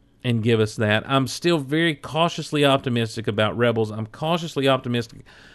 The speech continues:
about what they're doing with Star Wars. There was something special in the late eighties, early nineties, even into the mid nineties, uh, before the resurgence. There was something special about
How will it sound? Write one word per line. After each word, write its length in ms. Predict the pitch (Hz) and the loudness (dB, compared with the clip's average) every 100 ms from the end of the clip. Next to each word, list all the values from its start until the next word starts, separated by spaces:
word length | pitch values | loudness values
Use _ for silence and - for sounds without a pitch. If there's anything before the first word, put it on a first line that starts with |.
| - | -10
about 260 | 113 131 123 | -2 0 4
what 140 | 135 | 2
they're 120 | 123 | 2
doing 480 | 113 113 147 156 143 | -2 -2 0 0 0
with 160 | 127 110 | -2 -4
Star 340 | - 127 123 | -2 2 2
Wars. 360 | 117 101 107 110 | 0 -4 -6 2
There 160 | 143 | 2
was 200 | 139 151 | 4 0
something 480 | - 214 220 208 196 | 0 0 2 2 0
special 720 | - - 139 123 - 113 107 - _ - - _ _ | -4 -4 -2 -2 -2 -4 -4 -10 _ -20 -20 _ _
in 320 | 139 139 139 | 2 4 4
the 80 | 131 | 4
late 300 | 131 143 151 | 6 6 4
eighties, 460 | 131 127 123 120 117 | 2 2 4 0 -2
early 360 | 123 135 139 | 2 4 4
nineties, 600 | 131 113 113 113 117 110 | 4 2 2 2 0 -2
even 220 | 127 151 165 | -2 0 -2
into 200 | 151 143 | -2 0
the 80 | |
mid 360 | 120 120 123 120 - | 2 2 2 -2 -8
nineties, 560 | 120 104 101 98 101 - - | -2 0 0 -2 -6 -14 -16
uh, 300 | - 117 110 | -6 0 0
before 360 | 107 110 139 139 | 0 0 4 4
the 120 | 123 | 4
resurgence. 560 | 110 110 139 135 120 113 | 0 0 2 2 2 -2
There 100 | 127 | -2
was 140 | 127 | -2
something 300 | 180 180 185 | 0 0 0
special 560 | - - 147 143 147 120 | -2 -4 -2 0 0 0
about 460 | 110 110 107 107 | 2 2 2 -2